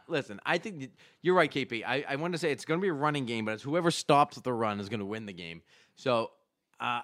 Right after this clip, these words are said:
I have more confidence in the Patriots stopping the run and making Carson Wentz throw the ball and, uh, than I do Car-, you know, than them stopping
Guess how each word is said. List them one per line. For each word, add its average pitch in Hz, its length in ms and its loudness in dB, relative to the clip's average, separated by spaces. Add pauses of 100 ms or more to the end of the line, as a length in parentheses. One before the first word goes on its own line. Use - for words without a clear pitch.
I 165 120 6
have 190 100 4
more 160 240 2
confidence 151 580 0
in 135 120 -8
the 123 60 -4
Patriots 135 440 -4
stopping 131 520 2
the 139 80 -4
run 143 380 -4 (380)
and 127 160 -6
making 117 500 -6
Carson 127 400 0
Wentz 117 280 -2
throw 131 200 0
the 131 80 2
ball 135 400 4
and, 107 220 -4
uh, 98 360 -2
than 101 420 -10 (420)
I 107 160 -4
do 110 600 -4 (600)
Car-, 123 260 0 (100)
you 131 80 -8
know, 92 160 -6
than 104 320 -8
them 120 260 -2
stopping 110 720 -2